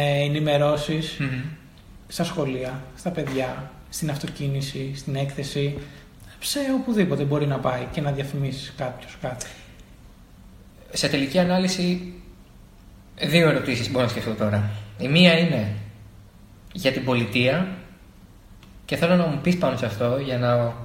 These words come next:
Speaker 2: ε, φτάσουμε προς το τέλος, γιατί, ε, πραγματικά μου έρχονται συνεχώς ερωτήσεις από αυτό.
Speaker 1: <laughs>
Speaker 2: Συνήθως μαζεύω σε ένα μα-, κουτί μαζί, γιατί δεν μπορώ να, να, να πω εκατό ερωτήσεις.
Speaker 1: Μμμ.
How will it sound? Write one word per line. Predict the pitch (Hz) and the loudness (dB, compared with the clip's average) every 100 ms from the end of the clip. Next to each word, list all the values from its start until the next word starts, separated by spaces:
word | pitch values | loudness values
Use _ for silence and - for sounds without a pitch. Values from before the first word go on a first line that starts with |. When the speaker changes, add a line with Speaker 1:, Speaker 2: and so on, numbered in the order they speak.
| - | -4
Speaker 2:
ε, | 120 117 | -2 -2
φτάσουμε | - 135 135 135 113 | 2 2 2 0 -4
προς | 98 | -2
το | 117 | -4
τέλος, | 117 113 113 | -2 -2 -2
γιατί, | 113 113 123 117 113 - - - - - - | -4 -4 -4 -4 -6 -12 -16 -20 -20 -18 -10
ε, | - 107 107 107 107 107 107 113 - - - | -2 0 2 0 -2 -2 -4 -6 -10 -10 -4
πραγματικά | 113 113 135 139 | -2 2 4 4
μου | 143 | 2
έρχονται | 147 139 | 0 0
συνεχώς | 135 120 151 | -2 -2 -2
ερωτήσεις | 135 127 143 139 | -2 -2 -2 2
από | 139 | 2
αυτό. | - 123 139 139 - | 2 4 4 4 0
Speaker 1:
<laughs> | - - - | -12 -14 -2
Speaker 2:
Συνήθως | 147 143 | 2 4
μαζεύω | 139 131 147 147 | 4 4 4 2
σε | 127 131 | 2 2
ένα | 139 131 120 120 123 123 123 - - - | 2 2 2 0 -2 -4 -8 -12 -16 -6
μα-, | 151 127 - - - - | -2 -2 -4 -12 -14 -10
κουτί | 147 - 147 | -6 0 2
μαζί, | 135 131 | 2 2
γιατί | 139 135 | 0 0
δεν | 131 135 | 0 0
μπορώ | 143 139 131 | 2 2 2
να, | 123 120 117 120 | 2 2 0 -2
να, | 120 123 | -2 -2
να | 123 | -2
πω | 127 | 2
εκατό | 117 120 - | 2 2 2
ερωτήσεις. | 117 110 120 120 180 | 2 0 -4 -4 -4
Speaker 1:
Μμμ. | 165 143 | -2 0